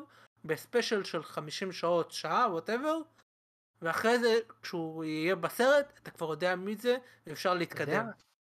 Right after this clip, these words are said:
Speaker 2: אתה יודע מה? אני לא מסכים איתך. אני לא רוצה לראות, אה, אני, אני חושב ש-Werewolf by Night עבד כל כך טוב בשבילי, כי זה לא היה סרט אוריג'ן.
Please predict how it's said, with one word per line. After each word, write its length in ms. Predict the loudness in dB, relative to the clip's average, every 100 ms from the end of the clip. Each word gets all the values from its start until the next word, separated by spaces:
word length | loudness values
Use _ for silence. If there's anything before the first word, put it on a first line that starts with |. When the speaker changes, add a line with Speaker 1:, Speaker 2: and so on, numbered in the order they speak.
| _ _ -18
Speaker 2:
אתה 160 | -14 -10
יודע 240 | -2 0
מה? 220 | 2 0 0 _ _ _ _ _ _ _ -12
אני 200 | -10 -6
לא 120 | -6
מסכים 440 | -6 -10 -12 -12
איתך. 220 | -14 -14 -16 -16 -16
אני 220 | -12 -6
לא 120 | -4
רוצה 280 | -2 -2 -4
לראות, 460 | -2 -2 -4 -6 -6
אה, 480 | -6 -6 -6 -6 -8 _ _ _ _ _ _ _
אני, 140 | -12 -10 -6
אני 160 | -4
חושב 280 | -4 -6 -6
ש-Werewolf 800 | -2 -2 0 0 0 -2 -6 -6
by 200 | -6 -4
Night 320 | -6 -6 -10
עבד 260 | -6 -4 -4
כל 120 | -6 -8
כך 220 | -10 -8
טוב 360 | -4 -4 -4 -12 _ _ _ _ _ -14
בשבילי, 640 | -6 -6 -4 -4 0 0 -2 _ _ _
כי 120 | -14 -10
זה 140 | -4
לא 140 | 2
היה 360 | 4 6 4 2
סרט 500 | -2 -8 -8 -10 -12 -12
אוריג'ן. 480 | -10 -8 -8 -12